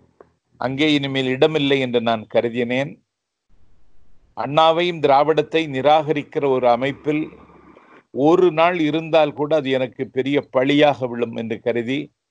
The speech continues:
உடனடியாக நான் விட்டு விலகிவிட்டேன். அதற்காக அவரையோ அவருடைய கட்சியையோ நான் விமர்சிக்கவும் விரும்பவில்லை.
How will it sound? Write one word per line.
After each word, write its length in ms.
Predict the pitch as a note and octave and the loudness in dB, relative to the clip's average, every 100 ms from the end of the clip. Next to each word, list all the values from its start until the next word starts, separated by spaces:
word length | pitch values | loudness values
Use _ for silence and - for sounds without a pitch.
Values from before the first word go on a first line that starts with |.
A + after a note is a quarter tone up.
| _ | _
உடனடியாக 640 | D#3 E3 F#3+ F#3+ F#3 E3 D3 | -2 2 2 4 4 4 2
நான் 200 | C#3 C3 | 0 -2
விட்டு 340 | C3 A#2 C3+ | -8 -2 -2
விலகிவிட்டேன். 640 | C3 C3 B2 G2 C3 D3 D3 _ _ _ _ | 0 -2 -4 -2 -4 -6 -12 _ _ _ _
அதற்காக 640 | - C#3+ E3 D#3+ E3 E3+ E3 | 0 2 4 2 4 4 4
அவரையோ 480 | D3+ D3 D3 D3 D3+ | 4 4 4 6 4
அவருடைய 400 | C#3+ C3+ C3 B2+ | 2 0 -2 0
கட்சியையோ 580 | C3 B2 - D3 C3+ D3 | -2 -4 -6 -4 0 0
நான் 180 | C3 A#2+ | 0 -2
விமர்சிக்கவும் 720 | B2 C#3+ - D3 - C#3+ C#3 | -4 -4 -4 -8 -2 -2 0
விரும்பவில்லை. 760 | B2 A#2+ B2 A2+ A2+ C#3 D#3 | -2 -2 0 0 -2 -4 -6